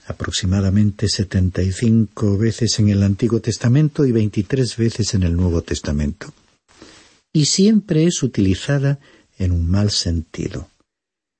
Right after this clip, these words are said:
El doctor Lightfoot, gran erudito, declaró que los escritores rabínicos normalmente utilizaban la levadura como un símbolo del mal.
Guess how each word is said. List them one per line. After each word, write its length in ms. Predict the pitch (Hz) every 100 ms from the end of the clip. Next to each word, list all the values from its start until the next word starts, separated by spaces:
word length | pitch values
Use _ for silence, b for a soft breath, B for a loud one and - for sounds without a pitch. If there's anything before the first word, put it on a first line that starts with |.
| _ -
El 120 | 104
doctor 320 | 120 - 160
Lightfoot, 580 | 143 175 - - 90 - - B B B _ _ _
gran 280 | 107 113 123
erudito, 560 | 104 98 117 123 127 123 B B B
declaró 520 | 127 135 - 156 185
que 120 | 185 156
los 260 | 139 -
escritores 800 | 113 - - 98 95 143 135 104
rabínicos 800 | 95 92 113 117 104 - 110 -
normalmente 800 | 98 95 113 135 120 123 123 -
utilizaban 720 | 98 92 90 87 - 87 78
la 120 | 76 78
levadura 580 | 87 95 120 160 160
como 280 | - 92 95
un 200 | 107 107
símbolo 560 | - 110 107 95 87 80
del 240 | 76 -
mal. 340 | - - -